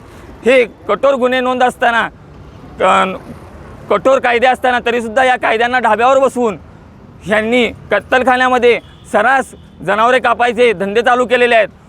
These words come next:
व यांना राजकीय वरद असत आहे. काही समाजकंटक ह्यांच्या बाजूने आहेत, त्यामुळे यांचे प्रभाव वाढत आहे. वैद्यकीय अधिकाऱ्यांचे ह्याच्याकडे दुर्लक्ष होत आहे. तर या सर्व गोष्टींची बाब घेऊन हा बेकायदेशीर कत्तलखाना बंद झाला पाहिजे. त्याचबरोबर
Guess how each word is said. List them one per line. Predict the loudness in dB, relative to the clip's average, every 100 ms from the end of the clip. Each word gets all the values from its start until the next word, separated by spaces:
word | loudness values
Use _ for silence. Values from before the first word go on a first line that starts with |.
| -4
व | 0
यांना | 0 0 0
राजकीय | 0 -2 -4 0 0 0 -8 -16
वरद | -4 2 2
असत | 2 0
आहे. | -2 -2 -4 -16 -6
काही | -2 -2
समाजकंटक | -2 0 0 0 -2 0 0 -2 -18 -8
ह्यांच्या | -4 0 2
बाजूने | 2 0 0
आहेत, | 0 -2 -6 -16 -4
त्यामुळे | -2 0 2 2
यांचे | 0 2 2 0 -8 -20 -16 -4
प्रभाव | 0 2 2 2
वाढत | 2 2
आहे. | 0 0 -2 -6 -18 -8
वैद्यकीय | -4 -2 0 0 2
अधिकाऱ्यांचे | 0 0 -2 -2 0 0 2
ह्याच्याकडे | 2 0 0 0
दुर्लक्ष | 0 0 0 2
होत | 2
आहे. | 2 0 -4 -18 -10 -4
तर |
या | 0 0
सर्व | 0 0 2 2
गोष्टींची | 0 -2 -4 -6
बाब | 0 0 0
घेऊन | -2 -4 -12 -16 -4
हा | -2
बेकायदेशीर | 0 2 2 0 0
कत्तलखाना | 0 0 0 0 0
बंद | 0 0 2
झाला | 2 2
पाहिजे. | 0 -2 -4 -6 -18 -14 -4
त्याचबरोबर | -2 0 2 2 2 -2